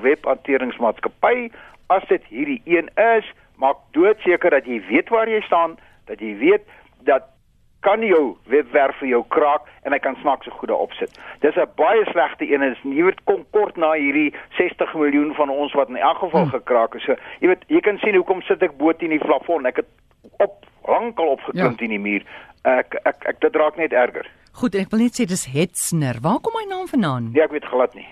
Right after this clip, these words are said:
Speaker 2: Hetzner met 'n Z.
Speaker 1: Ja.
Speaker 2: Gou vinnig. Gally van der Hoof in Breine Hartenbos. Hy het 'n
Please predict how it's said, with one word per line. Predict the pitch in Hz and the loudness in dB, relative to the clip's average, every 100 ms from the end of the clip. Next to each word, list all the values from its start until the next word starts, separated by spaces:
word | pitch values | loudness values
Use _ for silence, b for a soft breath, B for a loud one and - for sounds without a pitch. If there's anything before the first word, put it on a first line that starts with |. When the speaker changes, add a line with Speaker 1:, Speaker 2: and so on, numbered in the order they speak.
| _ - | _ -2
Speaker 2:
Hetzner | 208 - 165 180 190 | -2 -2 -4 -2 0
met | 170 151 | -2 -4
'n | 151 | -4
Z. | 139 135 - B | -4 -4 -8 B
Speaker 1:
Ja. | - | -2
Speaker 2:
Gou | 214 240 | 2 0
vinnig. | - 285 139 - B - | 2 0 0 -8 B -8
Gally | - 349 370 | -2 -2 0
van | 359 | -2
der | 320 | 0
Hoof | 269 233 | 0 -2
in | 190 | -2
Breine | 185 196 | 0 0
Hartenbos. | 165 180 254 190 135 131 b b b b b b | 0 -2 0 -2 -2 -8 b b b b b b
Hy | |
het | |
'n | 208 | -2